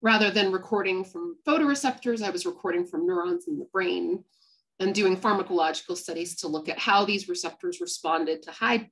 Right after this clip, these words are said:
high concentrations of agonists, which caused desensitization, and then that recovery from sensitization,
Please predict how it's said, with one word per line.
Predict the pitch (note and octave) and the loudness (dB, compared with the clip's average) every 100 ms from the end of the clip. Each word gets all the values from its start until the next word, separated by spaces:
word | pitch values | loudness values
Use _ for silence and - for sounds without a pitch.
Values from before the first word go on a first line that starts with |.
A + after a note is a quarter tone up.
| - | -6
high | - A#3 | 0 2
concentrations | A3+ G3 F#3+ F#3 E3 F3 F3 - | 2 -4 -4 -6 -8 -8 -8 -10
of | |
agonists, | - - - D3 - - - | -12 -12 -12 -12 -12 -10 -12
which | D3+ - | -14 -10
caused | C#3+ C#3 - | -6 -6 -8
desensitization, | D#3 D3+ C#3 D3+ D3+ E3+ E3+ E3+ | -8 -8 -8 -8 0 0 0 -2
and | D3+ C#3 | -2 -2
then | C#3 | -4
that | C#3+ - | -6 -8
recovery | - G#3 G#3+ A3 | -2 -2 0 -2
from | A3 | -2
sensitization, | G#3+ A3 G#3 A3 G#3+ G#3+ A3 A3 A#3 | -4 -4 -4 -6 -6 -6 -8 -8 -8